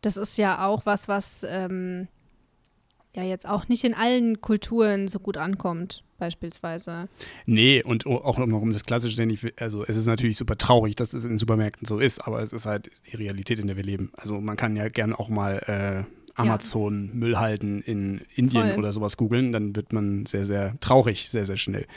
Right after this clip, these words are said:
Speaker 1: Ja.
Speaker 2: Ähm, ja. Und ich glaub, dass dieses, äh, ich mein, es ist so ein komischer Wettbewerb. Das ist, f-, finde ich, mit was kann man, kann man das überhaupt mit irgendwas vergleichen? Es ist einfach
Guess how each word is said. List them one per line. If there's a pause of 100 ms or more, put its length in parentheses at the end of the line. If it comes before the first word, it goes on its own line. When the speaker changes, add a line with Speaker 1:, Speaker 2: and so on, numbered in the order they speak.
(180)
Speaker 1:
Ja. (220)
Speaker 2:
Ähm, (380)
ja. (560)
Und (2500)
ich
glaub,
dass
dieses,
äh, (1400)
ich
mein, (680)
es
ist
so
ein
komischer
Wettbewerb.
Das
ist,
f-,
finde
ich,
mit
was
kann
man,
kann
man
das
überhaupt
mit
irgendwas
vergleichen?
Es
ist
einfach